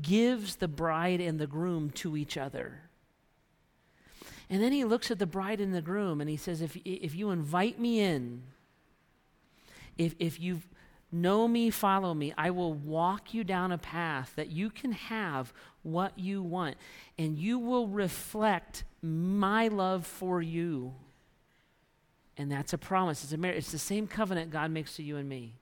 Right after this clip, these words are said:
This is one of the circumstances in our life where when we look and say, "I want to be loved and I want to love," because that's what we have. We don't,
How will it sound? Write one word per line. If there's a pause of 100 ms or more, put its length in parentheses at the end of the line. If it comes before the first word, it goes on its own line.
(1900)
This
is
one
of
the
circumstances
in
our
life (760)
where
when
we
look
and
say,
"I
want
to
be
loved
and
I
want
to
love,"
because
that's
what
we
have. (300)
We
don't,